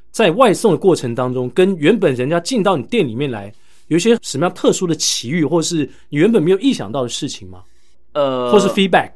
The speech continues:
Speaker 2: 我如果不是这样走出去，我觉得有很多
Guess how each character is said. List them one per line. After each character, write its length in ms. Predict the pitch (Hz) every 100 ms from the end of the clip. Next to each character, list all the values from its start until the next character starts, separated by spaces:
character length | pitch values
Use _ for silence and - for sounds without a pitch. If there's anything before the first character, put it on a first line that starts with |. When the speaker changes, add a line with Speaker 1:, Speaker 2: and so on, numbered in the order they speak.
| - - - -
Speaker 2:
我 760 | 147 139 131 127 123 120 117 117
如 140 | 143 185
果 100 | 117
不 140 | 127
是 160 | 170 156
这 100 | 151
样 160 | 139
走 160 | 117 95
出 140 | 110
去， 100 | 117
我 140 | 110 104
觉 180 | 131
得 80 | 143
有 160 | 120 131
很 220 | 123 104
多 480 | 123 120 120 120